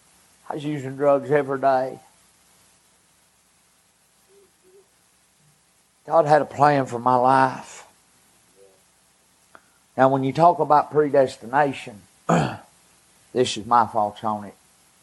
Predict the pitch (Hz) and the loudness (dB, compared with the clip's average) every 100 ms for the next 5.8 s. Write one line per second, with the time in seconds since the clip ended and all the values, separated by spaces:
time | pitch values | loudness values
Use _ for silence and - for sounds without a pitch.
0 | _ 110 120 113 104 110 - 104 92 113 | _ -10 -4 -4 -4 -8 -8 -12 -6 -4
1 | 107 95 92 _ _ _ _ _ _ _ | -4 -6 -16 _ _ _ _ _ _ _
2 | _ _ _ _ _ _ - 160 170 147 | _ _ _ _ _ _ -4 4 4 4
3 | 127 117 - 143 135 117 117 110 123 104 | -2 -4 -2 -2 0 -2 -6 -2 -2 0
4 | 123 117 127 120 - 113 104 107 123 123 | -2 2 2 2 -4 -10 -8 -6 -2 -2
5 | 107 101 120 117 120 110 - - | -4 -6 0 2 0 -2 -8 -16